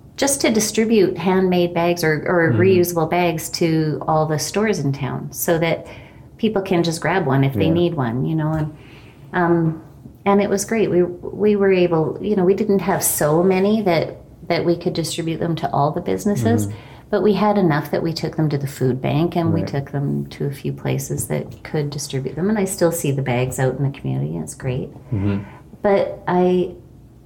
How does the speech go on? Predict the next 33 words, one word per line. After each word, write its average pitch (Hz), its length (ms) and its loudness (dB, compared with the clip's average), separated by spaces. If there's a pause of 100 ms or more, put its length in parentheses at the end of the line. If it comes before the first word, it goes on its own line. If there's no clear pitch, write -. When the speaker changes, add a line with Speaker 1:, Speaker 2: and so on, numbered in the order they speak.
Speaker 1:
you 214 140 2
know, 196 120 6
there 202 220 4
are, 196 40 4
there 202 420 0
are 196 60 4
things 233 340 4
like 202 200 0
that 170 320 2
that - 180 -4
could 170 180 -4
just - 280 -4
be 170 120 -2
taken 160 360 -4
to 156 120 -6
the 156 80 -2
next 143 320 -2
level. 139 460 -2 (340)
Speaker 2:
Mm-hmm. 104 280 2
Speaker 1:
And 165 420 2 (160)
I, 165 340 -2
I 160 100 -4
think 190 340 0
that, 156 200 0 (1200)
you 175 120 2
know, 156 120 0
we 156 120 -2
have 185 340 0
this 143 240 -2
organization, 135 920 -2
Green 143 280 -2
Dream, 135 320 -2
but, 175 260 0